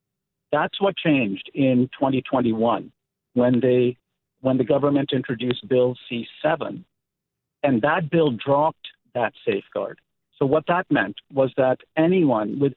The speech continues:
any disability, so long as they're an adult, could apply and be considered for maid, even if they had ten, twenty, thirty,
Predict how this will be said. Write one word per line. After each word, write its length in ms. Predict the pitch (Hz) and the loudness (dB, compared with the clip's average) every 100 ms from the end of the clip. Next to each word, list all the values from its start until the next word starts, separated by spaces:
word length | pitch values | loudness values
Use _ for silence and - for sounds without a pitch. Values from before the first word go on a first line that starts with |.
| 165 | 0
any 240 | 165 170 | 2 2
disability, 720 | 139 131 127 127 120 101 113 151 _ _ _ - | 0 -4 -2 0 0 -2 -10 -14 _ _ _ -2
so 60 | |
long 280 | 127 135 151 | 2 4 2
as 100 | 139 | 2
they're 160 | 139 131 | 0 -2
an 120 | 123 | 0
adult, 440 | 135 165 123 95 - - _ _ _ _ - | -2 -2 -2 -8 -10 -20 _ _ _ _ 0
could 360 | 160 156 139 - _ - | 2 2 -2 -16 _ -8
apply 720 | 135 _ 131 131 127 127 127 _ _ | -8 _ -2 0 0 0 -4 _ _
and 220 | 127 123 | -2 0
be 100 | 123 | -2
considered 640 | - 123 - 123 120 107 - - | -4 -8 -2 0 2 0 -2 -4
for 160 | 120 117 | -2 0
maid, 420 | 123 120 113 - _ _ 175 | 2 2 0 -6 _ _ 0
even 260 | 185 170 | 2 2
if 100 | 151 | 0
they 140 | 135 131 | 0 0
had 180 | 127 - | -2 -2
ten, 400 | 135 131 123 131 | -2 0 -2 -6
twenty, 420 | - 135 127 123 - _ _ _ - | -4 -2 0 -2 -6 _ _ _ 0
thirty, 380 | 139 131 131 | 2 2 0